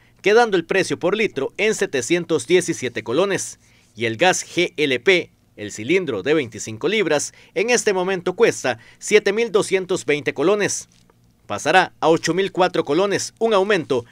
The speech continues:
de setecientos ochenta y cuatro colones. Los mercados energéticos continúan registrando comportamientos cambiantes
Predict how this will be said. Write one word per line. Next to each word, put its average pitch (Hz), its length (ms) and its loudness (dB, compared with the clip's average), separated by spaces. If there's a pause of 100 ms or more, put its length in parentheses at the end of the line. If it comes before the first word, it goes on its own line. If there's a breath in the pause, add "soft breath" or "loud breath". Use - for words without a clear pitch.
(200 soft breath)
de 139 200 0
setecientos 180 840 0
ochenta 196 520 2
y - 40 -2
cuatro 120 360 -2
colones. 151 560 -2 (520 soft breath)
Los 143 280 2
mercados 123 560 -2
energéticos 160 720 -2
continúan 180 440 0
registrando 156 540 -2
comportamientos 175 880 -2 (240 soft breath)
cambiantes 190 800 0